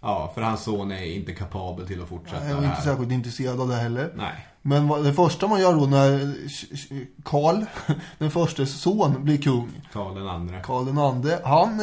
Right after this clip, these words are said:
Speaker 2: eh, låter ju gräva upp, eh, vart, nu ska vi se, vart, vart grävde ni ner den här galningen? Nu ska vi ha upp den här. Och det ligger ju då, eh, s-, lik är det inte längre, ett skelett helt enkelt. Nu ska vi avrätta den här,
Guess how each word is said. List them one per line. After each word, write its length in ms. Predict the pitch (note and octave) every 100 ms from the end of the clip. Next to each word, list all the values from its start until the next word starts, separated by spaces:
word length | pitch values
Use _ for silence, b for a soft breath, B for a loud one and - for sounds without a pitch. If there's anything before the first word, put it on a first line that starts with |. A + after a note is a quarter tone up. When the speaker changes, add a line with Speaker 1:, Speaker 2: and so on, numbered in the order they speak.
| G3+
Speaker 2:
eh, 80 | F3+
låter 320 | F3+ E3+ E3+
ju 160 | E3 D#3
gräva 360 | D#3 D#3+ D3+
upp, 460 | D3+ B3+ - - -
eh, 240 | G3 E3
vart, 260 | F#3 G#3 G3
nu 180 | G3+ F#3+
ska 120 | G3+
vi 80 | F#3+
se, 120 | E3+
vart, 200 | E3 F3
vart 340 | F3 F3 F#3+ F#3+
grävde 300 | G3 F3+ F#3+
ni 100 | F#3+
ner 180 | G#3 F#3+
den 100 | E3+
här 120 | D3+
galningen? 460 | D3+ C#3+ C#3+ D3 D#3
Nu 140 | F3
ska 120 | F3
vi 100 | F3
ha 100 | E3
upp 260 | E3 C#3+ -
den 140 | D#3+
här. 280 | C3+ C3 B2+ B B B -
Och 460 | - D#3+ D#3 D#3
det 100 | F3+
ligger 320 | F#3 E3 C#3+ A3
ju 60 |
då, 200 | F#3 D3
eh, 40 | C#3+ C3+ C3+ - G#2+
s-, 140 | D3 C3+ C#3
lik 400 | C3 F3+ E3 -
är 80 |
det 60 | D3+
inte 120 | C#3+
längre, 240 | C#3+ D3 E3
ett 180 | D#3
skelett 400 | F3+ D3 G#3+ A3
helt 180 | E3+ C#3
enkelt. 380 | C3 B2+ C3+ A2+ B B B -
Nu 340 | G3+ C4+ C4+
ska 120 | A3+
vi 80 | B3
avrätta 600 | B3+ A#3 F3 D3 C#3+ A3+
den 120 | A3
här, 360 | E3+ C#3 C3 -